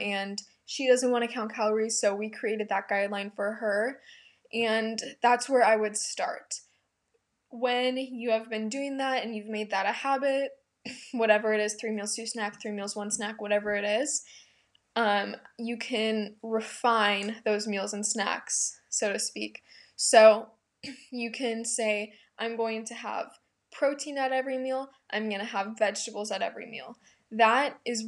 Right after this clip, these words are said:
really important because protein and vegetables keep us full. And when you're, you know, kept full, they're lower calories,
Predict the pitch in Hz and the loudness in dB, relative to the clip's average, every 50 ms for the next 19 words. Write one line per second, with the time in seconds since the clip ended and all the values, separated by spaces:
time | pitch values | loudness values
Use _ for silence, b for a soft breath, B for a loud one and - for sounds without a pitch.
0 | 226 233 277 294 302 302 294 277 269 247 - - 233 214 208 208 202 214 - 233 | -4 0 2 2 2 2 2 0 -2 -2 0 0 0 0 0 -2 -4 -4 -4 -4
1 | 226 214 - - - - 247 269 269 285 294 285 285 269 240 - 208 208 208 - | -4 -4 -6 -6 -2 0 0 0 0 -4 -6 -4 -4 -4 0 2 2 2 2 0
2 | - 240 233 262 262 254 254 - - - 247 220 226 - 214 214 - - - - | -4 0 2 2 2 2 0 -4 -8 -8 -8 -4 -2 -2 0 0 -2 -6 -6 -8
3 | - 185 185 - - - 226 - _ b b b b b b b b b b b | -4 -4 -2 -2 -4 -6 -10 -14 _ b b b b b b b b b b b
4 | _ _ _ _ _ - 226 233 226 226 226 226 226 220 214 - - - _ _ | _ _ _ _ _ 0 2 4 6 6 4 4 2 2 -2 -2 -4 -6 _ _
5 | _ _ _ _ - - _ - 247 247 233 233 226 220 220 208 208 202 214 - | _ _ _ _ -20 -20 _ -6 -2 -2 0 0 0 0 0 0 0 0 -4 -8
6 | - - 214 185 175 208 220 - - - 262 226 233 - - - 285 269 254 247 | -12 -10 -8 -8 -8 -8 -10 -10 -4 2 2 2 2 0 0 4 8 8 10 10
7 | 254 254 - 214 214 214 214 214 202 202 208 208 - - 294 277 269 262 269 269 | 8 6 4 4 4 6 6 6 6 6 6 2 0 2 2 4 4 4 2 0
8 | 262 262 254 - | -2 -2 -4 -4